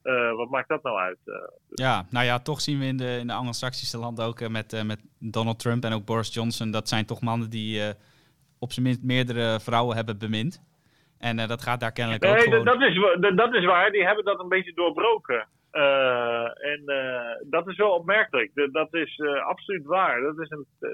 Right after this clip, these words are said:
Speaker 1: die, die twee die zijn er doorheen gebroken. En die zeggen eigenlijk, eigenlijk nou, nou en. Ehm, en, ehm, ehm, dat, dat vind ik wel vooruitgang, eerlijk gezegd, hoor. Eh, ik wil het van andere mensen ook niet weten wat ze in hun privéleven allemaal <laughs> uitspoken.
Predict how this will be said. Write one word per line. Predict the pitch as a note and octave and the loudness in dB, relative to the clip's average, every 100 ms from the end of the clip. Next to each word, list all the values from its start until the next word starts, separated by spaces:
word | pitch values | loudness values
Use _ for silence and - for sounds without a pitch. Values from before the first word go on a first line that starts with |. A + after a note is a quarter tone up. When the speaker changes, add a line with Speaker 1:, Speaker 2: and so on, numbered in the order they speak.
| D3 | -4
Speaker 1:
die, | E3+ E3 | -2 0
die | D#3+ E3+ | 0 0
twee | - F#3+ F#3+ | 2 4 4
die | F3 | 2
zijn | F#3 E3 | 2 2
er | D#3 | 2
doorheen | D#3 E3+ G#3 | 4 4 2
gebroken. | F3 C#3+ A#2+ A2+ C#3+ | 0 0 2 0 -2
En | C#3 | -2
die | D3 - | -2 0
zeggen | E3+ D3+ | 0 2
eigenlijk, | D#3+ D3+ C3+ | 2 2 2
eigenlijk | E3 - C3+ | 2 0 -2
nou, | D3 C#3 | -2 -2
nou | D3+ D3+ D#3 | 0 4 4
en. | D#3+ B2+ - _ - _ - - | 2 -2 -16 _ -20 _ -14 -2
Ehm, | B2 A#2 A2 A2+ - | 0 2 0 -6 -6
en, | C3+ A#2+ A#2+ | -4 -2 0
ehm, | A#2 G#2+ _ _ _ _ _ _ _ | -2 -2 _ _ _ _ _ _ _
ehm, | - A#2 A2+ | -8 -8 -10
dat, | - C3 B2+ | -2 0 2
dat | A#2+ A#2 B2 - | 4 4 2 2
vind | C#3+ | 0
ik | C3 | 4
wel | C#3 C3+ | 2 2
vooruitgang, | D3+ C3 C#3 C#3+ B2 A2 | 0 2 0 0 -6 -6
eerlijk | G#2+ G2+ - _ | -6 -8 -10 _
gezegd, | A2 G2 | -12 -10
hoor. | G2 G2+ C3+ _ _ _ - _ _ _ _ | -14 -14 -16 _ _ _ -20 _ _ _ _
Eh, | A2+ G#2+ G#2 C#3 | 0 2 4 2
ik | A#2+ | 4
wil | C#3 C3 | 2 2
het | B2+ | 2
van | D3 | 0
andere | C#3 D3+ C#3+ | 2 0 2
mensen | D3 D3 D3+ | 2 0 0
ook | D3 | -2
niet | D#3 | 0
weten | D3+ D3+ B2 | 2 2 0
wat | B2 | -4
ze | - | -4
in | B2+ | -6
hun | B2 | -4
privéleven | C3+ B2 B2+ A#2+ A2+ A2 A2+ | -6 0 2 4 4 4 2
allemaal | G#2+ - - E3 | 0 -2 -2 -2
<laughs> | |
uitspoken. | D#3+ - - D#3 D3 B2+ | -2 -6 0 2 2 0